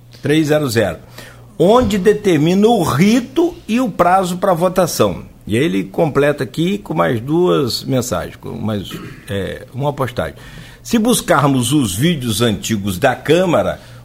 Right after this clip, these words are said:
os vereadores da oposição pregavam que o plenário é soberano. Isso mudou agora?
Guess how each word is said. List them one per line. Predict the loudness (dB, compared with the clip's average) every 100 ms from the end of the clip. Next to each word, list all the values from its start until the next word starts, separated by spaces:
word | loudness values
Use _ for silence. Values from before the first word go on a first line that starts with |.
| -14
os | -2
vereadores | 2 4 4 2 0 4 4 4 0
da | 0
oposição | 0 0 -2 -2 -4 0 0 0 -4 -14 -20 -20 -20 -20 -6 2
pregavam | 2 4 4 4 4 2
que | 0 2
o | 0
plenário | 2 2 2 2 2 2
é | 0
soberano. | 0 0 2 2 2 2 -2 -8 -20 -20 -20 -20 -18 -8 -2
Isso | 0 2
mudou | 0 2 2
agora? | 2 2 2 -2